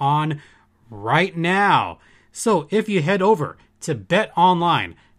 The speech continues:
dot A G, use promo code Locked On to get a fifty percent welcome bonus. Once again, that is bet online dot A G, the exclusive online sportsbook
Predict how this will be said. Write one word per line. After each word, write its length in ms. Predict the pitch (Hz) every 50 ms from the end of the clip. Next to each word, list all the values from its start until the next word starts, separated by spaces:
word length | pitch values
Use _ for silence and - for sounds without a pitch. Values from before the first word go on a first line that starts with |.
| _ - 123
dot 340 | 107 139 156 180 208 202 - _
A 240 | - 190 202 196 185
G, 380 | 151 151 196 165 110 90 82 - _ _ _ _ _ _ _ _ -
use 180 | - 147 147
promo 260 | 147 175 165 156 156
code 200 | 147 - 165 156
Locked 300 | 143 151 170 175 165 -
On 260 | 180 170 175 190 190 185 - _ _ _ _ _ -
to 140 | - - 165
get 180 | 143 170 165
a 120 | 170 165 147
fifty 500 | 147 - - - 196 190 - - 196 196
percent 600 | 185 - 202 196 - - - 202 196 196 180 - _ -
welcome 640 | 170 139 131 131 160 190 196 185 - 202 190 190 175
bonus. 440 | 160 190 196 190 151 110 - - -
Once 260 | 139 151 190 160 -
again, 220 | 180 151 185 180 165
that 120 | 170 160
is 120 | 165 143
bet 240 | 107 - 165 165 170
online 400 | 175 170 160 156 160 165 165 151
dot 260 | 143 156 156 160 156 -
A 160 | 160 160 165
G, 300 | 151 131 165 170 139 - - - - _ _ _ _
the 200 | - 160 170 156
exclusive 800 | 165 165 160 - - - - - 165 175 180 160 - - 170 143
online 400 | 156 160 165 170 160 160 165 170
sportsbook 520 | 160 - - 160 165 156 - 175 170 151